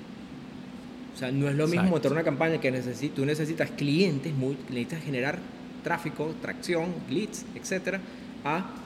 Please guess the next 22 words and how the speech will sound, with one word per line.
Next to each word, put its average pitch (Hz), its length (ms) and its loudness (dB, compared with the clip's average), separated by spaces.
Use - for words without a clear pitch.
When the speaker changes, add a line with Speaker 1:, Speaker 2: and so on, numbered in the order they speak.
Speaker 1:
yo 127 80 2
ya 123 100 4
tengo 143 200 0
gente 143 220 0
que 151 60 0
me 143 120 2
compra, 143 380 2
que 131 100 0
me 117 140 2
conoce 151 460 2
o 135 60 -2
que 123 100 2
conoce 110 360 -2
el 131 60 -2
local 165 400 0
y 143 60 -4
necesito 113 460 -2
que 120 80 0
vuelva. 104 320 2
Speaker 2:
Exacto. - 480 -8
Speaker 1:
Entonces, 127 400 0
y 139 100 -2